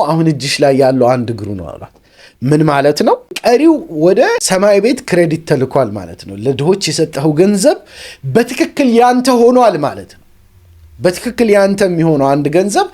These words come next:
በመልካም ተግባር ላይ ስታውለው ነው። ፖዘቲቭ በሆነ ማህበረሰባዊ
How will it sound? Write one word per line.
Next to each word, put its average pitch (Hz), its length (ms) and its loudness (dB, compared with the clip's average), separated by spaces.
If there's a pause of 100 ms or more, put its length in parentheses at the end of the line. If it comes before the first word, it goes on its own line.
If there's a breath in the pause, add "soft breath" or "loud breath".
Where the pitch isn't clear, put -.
(320 loud breath)
በመልካም 175 500 0
ተግባር 151 400 0
ላይ 127 140 2
ስታውለው 123 540 -4
ነው። 104 140 -10
ፖዘቲቭ 170 480 0
በሆነ 113 300 -6 (360 loud breath)
ማህበረሰባዊ 185 720 2